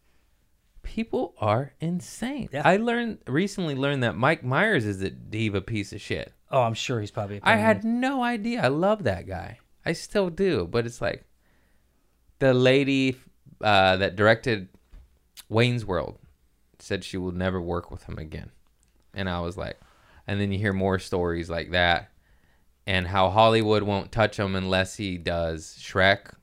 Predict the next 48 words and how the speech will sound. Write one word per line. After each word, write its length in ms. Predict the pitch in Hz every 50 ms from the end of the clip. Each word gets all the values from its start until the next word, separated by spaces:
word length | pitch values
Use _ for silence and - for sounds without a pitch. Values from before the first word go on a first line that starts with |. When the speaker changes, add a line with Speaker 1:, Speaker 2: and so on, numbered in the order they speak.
| _ _ _
Speaker 1:
or 160 | - 90 82
Austin 320 | 78 82 80 - - 80
Powers. 480 | 76 85 73 57 58 57 - - - - _ _ _ _ _ _ _ _ _ _ _ -
Speaker 2:
Really? 480 | 123 123 131 147 175 180 147 117 104
Speaker 1:
Mm-hmm. 360 | - - 120 113 117 123 131 135 135 - - _ _ _ _ _ _ _ -
I 100 | 127 131
don't 120 | 131 123 123
know. 100 | 113 107
It 40 | 107
was 100 | 107 110
this 140 | 127 123
thing 260 | 127 - 127 127 123 117
I 100 | 107 98
watched 440 | 90 87 90 90 87 85 - - -
on 140 | 80 80 78
him. 260 | 85 82 80 80 80
I, 260 | 80 85 85 - - _ _ _ _ - -
I, 200 | 98 92 85 - - _ _ _ _ _ _ _ _ _ _ _ _ -
I 120 | 92 92
don't, 240 | 87 98 98 82 - - _ _ _ _
I 160 | - 98 92 85 87 - - -
hate 260 | - - 104 87 -
spreading 360 | - - - 101 87 82 82
gossip. 400 | 76 82 80 82 85 - - 82
I 80 | 82 82
hope 260 | 85 101 110 117 -
that 140 | 98 95 87
it's 120 | 85 - -
true, 200 | - 101 95 87
but 240 | 82 87 78 - - - - - - - -
also 320 | - 117 135 135 - 135 120
when 200 | 117 117 117 113
you 120 | 110 107 98
learn 260 | 104 110 113 113 107
that 160 | 104 101 90
the 60 | 95
director 400 | 87 82 98 98 98 98 - 110
of 80 | 92 82
Wayne's 340 | 85 90 92 95 95 92 95
World 360 | 92 92 90 85 87 82 82
won't 240 | 90 92 92 90 78
work 240 | 92 92 92 95 95
with 100 | 110 107
him 100 | 101 104 110
again, 360 | 107 104 110 110 110 107 104
I 100 | 98 98
was 140 | 98 92 95
like 180 | 92 92 90 -